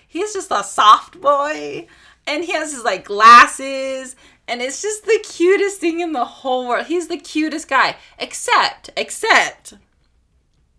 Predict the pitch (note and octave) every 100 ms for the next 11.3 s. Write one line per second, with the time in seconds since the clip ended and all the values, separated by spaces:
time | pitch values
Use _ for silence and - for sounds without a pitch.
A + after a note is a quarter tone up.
0 | _ A#3+ B3 D4 D#4 E4+ - A#3 - C4
1 | A3 - E3 - _ _ _ C#4 C4+ D4+
2 | - B3 A#3+ A3 G#3+ F#3+ - - B3 B3
3 | G3+ - D3+ A#2 D3+ - _ _ _ _
4 | _ _ - A#3 A#3+ G3 F#3 - _ -
5 | F#3+ _ - B3 B3+ B3+ G#3+ G#3+ G#3 A#3+
6 | A#3+ F#3+ F3 F3+ F#3 F#3+ F3 - _ _
7 | _ _ _ - D4+ A#3 - - _ _
8 | _ _ _ _ - - - - - -
9 | B3 _ _ _ _ _ _ _ _ _
10 | _ _ _ _ _ _ - A3+ G3 G3+
11 | G3 E3+ -